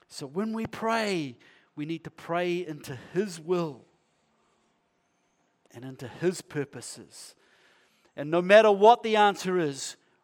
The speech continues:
we need to trust God. So why doesn't God answer my prayers?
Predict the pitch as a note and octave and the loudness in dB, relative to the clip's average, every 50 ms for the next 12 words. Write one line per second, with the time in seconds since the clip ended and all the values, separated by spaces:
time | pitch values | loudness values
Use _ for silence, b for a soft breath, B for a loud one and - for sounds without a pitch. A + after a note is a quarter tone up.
0 | _ _ C#3 C#3+ D3+ D#3 D#3 D#3+ D#3 - - D3 C#3 - - - - F3 F3+ C#3+ | _ _ -10 -8 -6 -4 -4 -6 -6 -8 -12 -16 -14 -14 -16 -14 -8 -6 -6 -6
1 | G#2+ G2+ - - - - - - - - - _ _ _ _ _ _ _ _ _ | -8 -10 -12 -14 -16 -16 -18 -20 -20 -20 -20 _ _ _ _ _ _ _ _ _
2 | _ _ _ _ _ _ _ _ _ _ _ _ _ _ _ _ _ _ _ - | _ _ _ _ _ _ _ _ _ _ _ _ _ _ _ _ _ _ _ -10
3 | D3 C#3 C3 B2 A#2 A2 G#2 G2+ - - - C#3+ B2 A#2 C3+ D3 D#3+ E3+ F3 E3+ | -8 -8 -8 -10 -12 -14 -16 -18 -20 -20 -18 -16 -12 -8 -6 -4 -4 -4 -4 -6
4 | - F3+ E3 D3 D#3 D#3 E3 E3+ E3+ E3+ F3 F3 E3+ - - E3+ E3 E3 D#3+ D#3 | -6 -8 -10 -8 -6 -4 -4 -4 -2 -4 -4 -6 -8 -12 -14 -12 -10 -10 -10 -12
5 | - - F3 F3 F3+ F#3+ F#3+ G3 G3 F#3+ - - - | -12 -12 -10 -8 -6 -6 -6 -8 -10 -14 -18 -20 -20